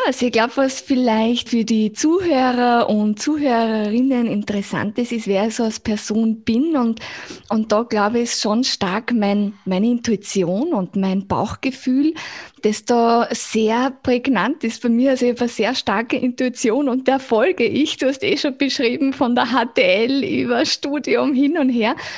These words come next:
Also ich folge dem und ich hab früher auch nie gedacht, dass das alles mal so zusammenführt, ja. Also ich hätte mir,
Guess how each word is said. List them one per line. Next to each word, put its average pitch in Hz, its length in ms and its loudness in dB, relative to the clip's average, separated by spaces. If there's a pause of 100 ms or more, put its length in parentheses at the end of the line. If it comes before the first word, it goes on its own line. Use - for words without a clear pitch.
(240)
Also 240 200 -2
ich - 200 -2
folge 247 440 0
dem 233 320 0
und 285 260 0
ich 262 100 0
hab 262 120 -2
früher 254 400 -2
auch 233 60 2
nie 240 140 2
gedacht, - 480 -4
dass 233 100 -4
das - 240 -4
alles 190 160 -4
mal 240 100 2
so 226 140 -2
zusammenführt, - 800 -6
ja. 196 180 -2 (500)
Also 196 220 -4
ich 214 160 0
hätte 202 220 -2
mir, 220 260 2